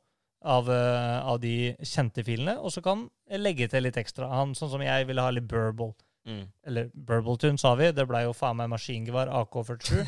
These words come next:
Speaker 2: <laughs> Vi kaller det pops.
Speaker 1: Vi kaller det pops. Eh, men, eh, liksom, du kan be om det lille ekstra, men, eh, stage en, stage to, disse tuningen, tuningfilene han legger inn, det er jo utprøvde filer. Dette er ikke noe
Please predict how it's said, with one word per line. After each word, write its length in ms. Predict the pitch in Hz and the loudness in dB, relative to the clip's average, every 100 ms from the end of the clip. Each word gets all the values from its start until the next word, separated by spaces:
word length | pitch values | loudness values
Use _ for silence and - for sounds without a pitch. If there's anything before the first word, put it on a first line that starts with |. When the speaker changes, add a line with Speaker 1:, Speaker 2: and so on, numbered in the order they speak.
| - | -2
Speaker 2:
<laughs> 160 | 139 - | -8 -4
Vi 100 | 143 | -2
kaller 220 | 151 131 | 4 4
det 100 | 131 | 4
pops. 340 | 160 - - 135 | 0 -4 -8 -8
Speaker 1:
Vi 140 | 160 147 | 0 4
kaller 240 | 180 135 135 | 6 6 8
det 60 | |
pops. 340 | 180 214 - - | 8 8 4 -6
Eh, 680 | - 143 147 147 147 147 147 | 4 6 8 8 8 8 6
men, 280 | 160 170 165 | 4 2 0
eh, 640 | 170 156 156 156 151 151 | 2 4 4 4 4 2
liksom, 400 | 147 147 143 143 - _ _ _ _ _ | 2 4 2 0 -12 _ _ _ _ _
du 120 | 147 147 | -2 4
kan 180 | 165 | 6
be 120 | 143 123 | 8 6
om 180 | 127 131 | 6 6
det 240 | 135 131 | 6 6
lille 220 | 131 127 | 4 2
ekstra, 360 | 117 - 143 196 | 0 2 4 4
men, 280 | 190 165 165 | 4 0 -2
eh, 580 | 57 156 151 147 147 147 | -6 -2 0 0 0 0
stage 380 | 143 - 143 131 | 0 0 0 2
en, 160 | 135 131 | 2 2
stage 260 | - 131 - | 0 -2 -2
to, 200 | 127 123 | -4 -2
disse 240 | 123 131 | -2 -4
tuningen, 600 | 120 127 117 120 123 131 | -4 -4 -2 -4 -4 -8
tuningfilene 480 | - 120 117 - 120 | -4 -2 -2 -2 -2
han 100 | 120 | 0
legger 220 | 120 120 | 0 0
inn, 140 | 135 135 | -2 0
det 100 | 123 | -2
er 120 | 117 | 0
jo 120 | 123 | 0
utprøvde 480 | 139 113 - 127 127 | -2 -4 -4 -2 -2
filer. 300 | 131 123 127 | 0 2 2
Dette 240 | 123 117 131 | 2 0 0
er 80 | |
ikke 120 | 117 | -2
noe 120 | 139 | -2